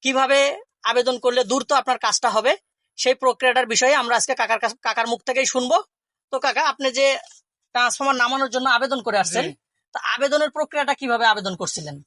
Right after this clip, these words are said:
Speaker 2: আমি যা বিলের কাগজ নিয়ে যা ওই অফিসে দেখাইছে, ম্যাডাম আছে, ম্যাডাম দেখে নয় একটা কি কম্পিউটার থেকে একটা কাগজ বাই করে দিয়ে বললো যে দোতলায় যাও, দোতলায় যায়া লয়া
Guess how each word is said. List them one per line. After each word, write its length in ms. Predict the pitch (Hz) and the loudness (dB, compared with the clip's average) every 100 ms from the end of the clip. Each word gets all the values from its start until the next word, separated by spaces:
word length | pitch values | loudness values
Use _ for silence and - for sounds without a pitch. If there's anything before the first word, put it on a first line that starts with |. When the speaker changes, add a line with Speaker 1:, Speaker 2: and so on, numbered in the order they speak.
| _ | _
Speaker 2:
আমি 240 | 196 226 247 | -10 -8 -4
যা 160 | 214 226 233 175 | 0 2 2 -2
বিলের 280 | 208 233 254 | -6 -4 -2
কাগজ 360 | 214 208 220 226 | 0 0 -2 -8
নিয়ে 260 | 214 214 226 | -8 -6 -4
যা 140 | 208 214 226 247 - _ _ _ _ 208 | -2 2 2 0 -4 _ _ _ _ -20
ওই 240 | 185 180 | -18 -14
অফিসে 360 | 196 190 220 247 | -12 -10 -8 -6
দেখাইছে, 400 | 208 196 220 220 214 | -4 -2 -2 -2 -4
ম্যাডাম 340 | 202 202 214 | -2 -2 -2
আছে, 200 | 208 196 220 | -4 -6 -6
ম্যাডাম 320 | 202 196 208 | -4 -4 -4
দেখে 280 | 185 175 214 | -4 -6 -6
নয় 220 | 208 214 208 | -4 -2 -2
একটা 240 | - 190 185 _ _ _ _ - | -4 -6 -6 _ _ _ _ -16
কি 60 | 190 185 | -12 -12
কম্পিউটার 420 | 190 196 214 233 226 | -12 -10 -4 -2 -2
থেকে 200 | 220 220 | -2 -2
একটা 260 | - 220 202 - _ | -2 0 -2 -4 _
কাগজ 260 | 185 180 190 | -4 -4 -4
বাই 160 | 180 220 | -2 -2
করে 180 | 226 214 | -2 -4
দিয়ে 220 | 180 214 | -4 -4
বললো 300 | 226 190 185 190 | -4 -6 -6 -6
যে 120 | 180 | -8
দোতলায় 480 | 170 180 190 185 185 | -10 -8 -4 -2 -2
যাও, 140 | 196 247 | -2 -4
দোতলায় 460 | 202 185 190 190 185 | -6 -8 -2 -2 0
যায়া 220 | 185 208 | 0 0
লয়া 280 | 190 196 | 0 0